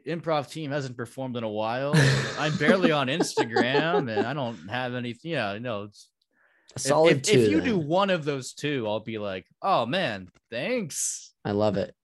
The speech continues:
Speaker 2: So definitely check out Ari's Twitter and especially, um, his channel.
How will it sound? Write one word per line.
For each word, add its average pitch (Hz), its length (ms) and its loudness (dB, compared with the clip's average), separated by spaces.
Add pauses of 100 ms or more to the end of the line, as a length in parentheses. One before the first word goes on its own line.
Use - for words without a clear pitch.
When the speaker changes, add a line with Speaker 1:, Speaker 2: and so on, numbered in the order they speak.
Speaker 2:
So 104 340 2
definitely 135 600 2 (400)
check 123 220 2
out 120 340 4
Ari's 107 220 4
Twitter 113 520 2
and 107 120 -4
especially, 113 800 2 (360)
um, 104 300 2
his 101 180 0
channel. 101 480 0